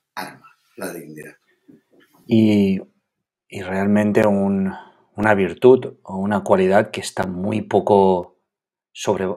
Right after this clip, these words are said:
Speaker 2: muy poco, muy infra-, muy infravalorada en días de hoy. Nadie habla de, de la dignidad. De hecho, nadie ni siquiera se atreve a mencionar palabras como la integridad.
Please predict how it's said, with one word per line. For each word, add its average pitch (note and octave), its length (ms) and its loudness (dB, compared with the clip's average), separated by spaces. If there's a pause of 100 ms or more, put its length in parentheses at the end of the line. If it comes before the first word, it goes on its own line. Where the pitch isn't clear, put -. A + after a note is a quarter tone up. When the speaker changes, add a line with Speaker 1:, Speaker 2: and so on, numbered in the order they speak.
(160)
Speaker 2:
muy G2+ 220 -8
poco, G#2+ 280 -2
muy A#2+ 220 -2
infra-, A2+ 600 0
muy B2 260 -2
infravalorada G2+ 720 -2
en F2+ 140 -12
días F#2 520 -12
de E2+ 100 -6
hoy. D3+ 300 -6
Nadie G2+ 420 0
habla G#2 240 0
de, F#2 300 -4 (520)
de - 120 -6
la F#2+ 100 0
dignidad. F2+ 500 -2
De G#2+ 180 -2
hecho, G2+ 200 -2
nadie G#2 380 0
ni G2+ 120 -2
siquiera F#2+ 680 -2 (320)
se - 100 -12
atreve - 220 2
a G#2+ 40 4
mencionar G2+ 560 -4
palabras G#2 540 4
como F#2+ 220 -6
la F#2+ 80 -4
integridad. F2 680 -10